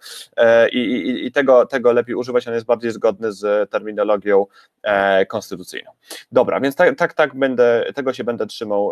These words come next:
w czasie naszego, e, naszych dzisiejszego spotkania. Dobra, zwracam waszą uwagę na, e, na pewien, em, element, który czasami, e, który czasami nam umyka. E, to jest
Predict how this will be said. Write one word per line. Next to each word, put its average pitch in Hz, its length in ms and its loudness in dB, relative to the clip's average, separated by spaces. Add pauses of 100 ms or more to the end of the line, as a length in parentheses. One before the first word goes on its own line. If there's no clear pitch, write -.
(120)
w - 60 -20
czasie 104 240 -12
naszego, 98 240 -6 (380)
e, 92 440 -2
naszych 92 500 -6
dzisiejszego 92 480 -12
spotkania. 95 540 -2 (400)
Dobra, 113 440 2 (400)
zwracam 185 440 2
waszą 175 220 2
uwagę 170 420 4
na, 147 280 2
e, 127 540 2
na 131 160 -4
pewien, 147 420 2 (100)
em, 123 760 2
element, 135 760 0 (140)
który 135 260 -2
czasami, 131 640 -4
e, 107 1300 -2
który 135 260 -2
czasami 131 560 -2 (200)
nam 127 200 0
umyka. 135 720 2 (380)
E, 120 520 4
to 143 100 2
jest 139 260 -2